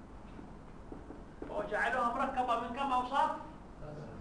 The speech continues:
ثلاث أوصاف. هذه العلة. وش الحكمة عندكم؟ إيش الحكمة؟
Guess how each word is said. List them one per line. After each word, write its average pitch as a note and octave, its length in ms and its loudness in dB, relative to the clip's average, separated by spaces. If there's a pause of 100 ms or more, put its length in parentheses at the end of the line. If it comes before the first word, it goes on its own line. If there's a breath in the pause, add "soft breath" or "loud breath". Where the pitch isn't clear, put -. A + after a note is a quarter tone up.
ثلاث C#4 320 4
أوصاف. - 300 -2 (440)
هذه C#4+ 220 8
العلة. - 320 -2 (920)
وش E4 200 2
الحكمة E4 460 -4
عندكم؟ B3+ 720 0
إيش D4 160 4
الحكمة؟ C4+ 440 -4